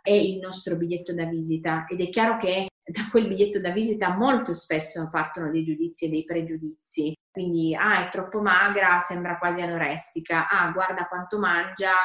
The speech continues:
è una cicciona." Sono delle frasi delle volte davvero molto forti, delle frasi che di nuovo etichettano e delle frasi che sicuramente non aiutano l'altra persona, perché sanno di un giudizio che diventa davvero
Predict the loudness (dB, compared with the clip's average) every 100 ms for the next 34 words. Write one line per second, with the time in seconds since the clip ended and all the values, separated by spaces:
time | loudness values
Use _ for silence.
0 | 0 _ -6 -4 -4 -4 -6 -6 -4 -2
1 | -2 -2 -4 -8 _ _ 0 4 4 4
2 | -2 -8 -2 4 6 6 6 4 4 0
3 | 0 2 0 4 4 4 0 2 4 4
4 | 2 -2 -4 0 2 2 0 -4 _ 4
5 | 6 6 2 6 8 8 6 4 4 4
6 | 4 2 2 2 2 2 2 4 4 2
7 | 2 2 2 0 2 2 2 -2 _ _
8 | 2 4 4 4 2 2 0 -2 -6 -4
9 | -4 -2 -2 -2 -2 -2 -2 -4 -4 -4
10 | -4 -6 -10 -10 -8 -6 -4 -4 -6 -10
11 | -12 -8 -2 0 0 -4 -4 -2 -2 -2
12 | -6 -8 -8 -8 -6 -6 -4 -2 -2 -4
13 | -6 -6 -4 -2 -2